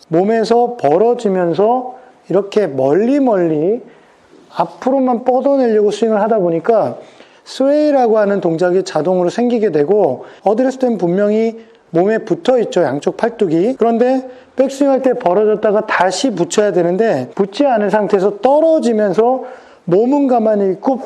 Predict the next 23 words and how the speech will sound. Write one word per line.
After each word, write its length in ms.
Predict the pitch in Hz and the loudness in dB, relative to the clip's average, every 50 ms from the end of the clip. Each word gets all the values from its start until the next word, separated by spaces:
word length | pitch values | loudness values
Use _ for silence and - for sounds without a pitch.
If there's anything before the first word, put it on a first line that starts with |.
| - - | -12 -10
팔에 300 | - - - 302 320 320 | -6 -2 0 2 2 2
의해서 400 | 311 285 226 202 196 185 151 180 | 2 2 2 2 2 0 0 -2
스윙을 340 | 170 - - 240 226 220 185 | -4 -2 -2 -2 0 0 0
하게 220 | 202 226 208 226 | 0 0 0 0
되니까 560 | 160 165 156 151 147 - 214 220 180 135 123 127 - | 0 0 -2 -2 0 0 2 2 2 0 -2 -2 -2
일관성도 680 | 180 208 226 254 254 247 - - 240 220 202 220 214 | 0 2 2 2 2 0 0 0 0 0 2 0 0
떨어지고 440 | - 247 247 247 240 196 202 196 214 | 2 2 2 2 2 2 2 0 0
정확성이 480 | - - 156 165 185 175 - 208 208 202 | 0 0 0 0 0 0 0 -2 -2 -2
당연히 540 | - - - 143 165 190 214 220 254 269 262 | -4 -4 -4 -2 0 0 2 2 0 0 0
떨어질 320 | 254 247 247 254 233 208 | 0 2 2 2 2 0
수밖에 340 | 175 - 190 185 175 - 208 | -2 -2 -2 -2 -2 0 -2
없게 320 | - - 135 127 - 254 240 | -2 -2 -4 -4 -2 -2 0
되겠죠. 520 | 208 165 139 139 - - 165 147 139 - - - 403 | 0 0 -2 -2 -4 -4 -4 -4 -4 -6 -10 -14 -10
클럽이 320 | - - 226 220 208 208 208 | -4 -2 -2 0 0 -2 0
짧기 340 | - 233 247 240 - 240 | 0 0 0 0 -2 -6
때문에 380 | 202 - - 202 185 190 190 190 | -6 -2 0 0 0 0 0 0
회전 340 | 165 233 226 262 262 247 226 | 0 0 0 0 0 2 2
반경도 360 | 226 214 202 202 196 180 190 | 0 0 0 0 0 0 0
작아지고 760 | 151 160 160 156 175 175 147 156 156 185 226 254 277 285 - - - - - - _ | 0 0 2 2 2 2 0 -2 0 0 0 0 0 -2 -6 -12 -20 -20 -20 -20 _
손목을 520 | - - 254 247 254 240 240 240 233 233 - - - - _ _ _ _ _ - | -6 -2 0 0 2 2 2 0 -2 -4 -8 -18 -20 -20 _ _ _ _ _ -2
더 240 | - 175 180 180 180 | 0 0 0 0 0
빨리 300 | 254 254 262 262 247 - | 0 2 2 0 0 0
구부려도 800 | - 175 160 190 196 190 180 160 214 226 202 156 - - - | -2 0 0 2 2 2 2 2 2 2 2 0 -2 -4 -8